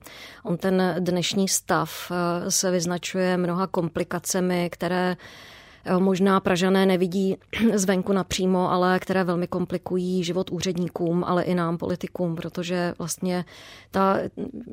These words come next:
naprostá, vlastně dalo by se říct chaotičnost toho jednání, toho, jak se připravují a projednávají materiály,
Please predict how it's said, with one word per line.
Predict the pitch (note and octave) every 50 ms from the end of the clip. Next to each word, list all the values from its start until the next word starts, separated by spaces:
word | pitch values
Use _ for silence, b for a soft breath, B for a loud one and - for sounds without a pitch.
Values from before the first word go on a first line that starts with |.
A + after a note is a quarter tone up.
| - -
naprostá, | E3+ F#3+ F#3 F3+ - G3 F3+ - - - G3+ F#3+ F3+ F3+ F3+ E3+ -
vlastně | F3+ F3+ - - G#3+ F#3
dalo | F3 F#3 F#3 F#3+
by | - - G3 F3+
se | - G3 F#3
říct | F3+ E3+ - - -
chaotičnost | - - F#3 F#3 F3 - G3 F3 - - G3 F3+ - - - -
toho | - F3+ E3 F3+ G3
jednání, | F#3+ F3 E3+ F#3 F#3 F#3 F3+ F3+ F3+ F3
toho, | F3+ F3 F3
jak | F3+ E3+ -
se | - G3
připravují | - - - F3 - - F3+ F3 F3+ F3+ F3 F3+
a |
projednávají | F3+ - F3 F3 F3 E3+ F3 F3 F3 F3 F3+ F#3 F#3+
materiály, | F3+ E3+ - - F3+ F3 F3+ F3+ F3 E3+ E3+ E3+ E3+ E3